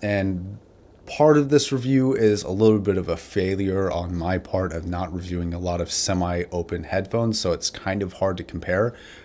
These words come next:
but the ones I have heard are primarily all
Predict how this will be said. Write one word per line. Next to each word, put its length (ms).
but 260
the 60
ones 220
I 60
have 320
heard 340
are 220
primarily 920
all 500